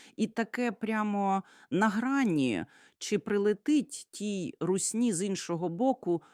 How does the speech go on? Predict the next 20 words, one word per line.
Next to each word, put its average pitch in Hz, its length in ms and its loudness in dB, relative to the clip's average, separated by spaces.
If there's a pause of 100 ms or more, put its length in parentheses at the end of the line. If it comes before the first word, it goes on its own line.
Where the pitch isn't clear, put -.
(200)
поки 220 280 0
вони 196 320 0
в 185 80 -2
Україні 185 600 -2
воюють. 147 800 -2 (380)
Дивимось 254 440 2
карти, 160 500 0
вони 202 320 0
таке 220 340 -2
бачать 180 600 -2
краще, 233 500 -4
ніж 175 260 0
будь-яка 180 640 -2
розвідка. 117 840 0 (640)
Такс, - 640 0 (280)
перша 196 400 0
карта, - 520 -2 (100)
колесо 220 460 0
фортуни. 147 800 -2 (300)
Ого! 208 760 4